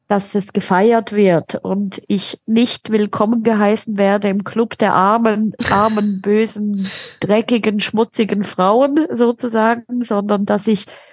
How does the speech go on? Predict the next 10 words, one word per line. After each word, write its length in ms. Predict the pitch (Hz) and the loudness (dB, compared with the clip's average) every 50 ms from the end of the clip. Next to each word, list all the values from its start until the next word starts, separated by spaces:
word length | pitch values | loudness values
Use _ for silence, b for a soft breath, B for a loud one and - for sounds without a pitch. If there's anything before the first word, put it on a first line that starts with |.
| B B B _ _ _ - | B B B _ _ _ -2
gefeiert 680 | 220 196 - - 202 190 202 226 254 254 254 247 - | -2 0 2 0 0 2 2 2 2 2 0 -2 -2
werde 540 | 220 226 220 214 208 220 214 208 208 208 - | 0 2 2 2 2 2 0 0 0 0 -2
und 240 | - 202 196 196 - | -4 -4 -6 -6 -4
stolz 440 | - - 196 196 214 226 220 - - | -2 0 2 2 2 0 -2 -4 -8
und 200 | - 196 202 196 | -6 -6 -6 -6
froh 300 | - - 202 208 240 247 | -2 0 2 2 2 2
bin. 340 | 247 233 226 226 226 233 B B B B B B _ _ _ _ | 2 2 2 2 0 -2 B B B B B B _ _ _ _
Und 280 | 247 214 202 208 190 | -2 -2 -2 0 0
wenn 180 | 202 202 196 196 | 0 0 2 2
ich 260 | 202 190 - - | 0 0 0 -4